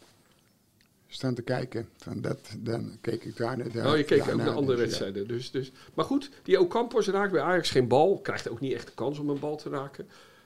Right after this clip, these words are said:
Speaker 2: Maakt een schitterende goal. Heb je die goal gezien van hem?
Speaker 1: Ja.
Speaker 2: Aanname met je ene been. Was best wel een rare goal eigenlijk. En dan helemaal
Speaker 1: Ja.
Speaker 2: omdraaien naar je andere. Maar kreeg heel veel ruimte. Scoorde. En even later een hele mooie hakbal.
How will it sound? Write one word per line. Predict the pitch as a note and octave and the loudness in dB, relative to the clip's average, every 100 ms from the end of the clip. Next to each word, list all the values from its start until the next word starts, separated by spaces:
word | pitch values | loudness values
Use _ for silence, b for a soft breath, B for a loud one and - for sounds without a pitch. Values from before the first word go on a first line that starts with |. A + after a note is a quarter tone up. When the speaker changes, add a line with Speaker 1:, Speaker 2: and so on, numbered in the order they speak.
| b - | b -6
Speaker 2:
Maakt | C#3 D3+ - C3+ | -2 -2 -2 -6
een | B2+ - | -6 -6
schitterende | - - D4+ - D3+ B2 | -6 -2 -2 -2 0 0
goal. | D3 D#3 G#2 C3 - | 2 2 2 0 -8
Heb | - D#3+ | -6 -2
je | |
die | F3+ | 0
goal | A#3+ E4+ | 2 0
gezien | - D4 | 0 -2
van | C#4+ C#4+ | -2 -4
hem? | F#4 G4+ _ _ b b b b b | -4 -6 _ _ b b b b b
Speaker 1:
Ja. | G#2+ G2 - _ _ _ _ _ | -12 -12 -14 _ _ _ _ _
Speaker 2:
Aanname | D#3+ G3 G3 F3+ E3+ | 0 4 6 6 6
met | D#3+ | 4
je | D#3+ | 4
ene | E3+ F#3 E3+ | 8 8 8
been. | E3+ F3 | 8 6
Was | D#3+ C#3 | 4 4
best | E3 D#3+ | 4 4
wel | D3+ C3+ | 4 2
een | |
rare | C#3+ E3+ D3+ | 4 2 2
goal | A#2+ C3+ D#3 | 6 6 6
eigenlijk. | E3 E3+ D#3 | 2 0 0
En | |
dan | D3 C#3+ | 2 4
helemaal | C#3 E3+ | 4 6
Speaker 1:
Ja. | C3+ | 6
Speaker 2:
omdraaien | G3+ F3+ F3 D#3 D#3+ | 6 8 6 6 4
naar | D3 | 4
je | D3 | 4
andere. | C#3 G3 G3 | 4 2 2
Maar | F3 | 2
kreeg | - - | 0 2
heel | D#3+ | 2
veel | C3 A#2 | 2 0
ruimte. | B2 F3 - C#4 B B B | 0 -2 -6 -14 B B B
Scoorde. | - - E3 F3 A3 - b b b _ | -12 -4 -2 -2 -6 -12 b b b _
En | F3+ F3+ | 4 6
even | F3+ E3+ | 8 8
later | F3 F#3 E3+ | 6 6 4
een | C#3 C#3 | 4 6
hele | C3+ F3 E3 | 6 6 8
mooie | D#3+ B2+ | 10 10
hakbal. | C#3 - D#3 F3+ C4+ | 8 4 4 4 2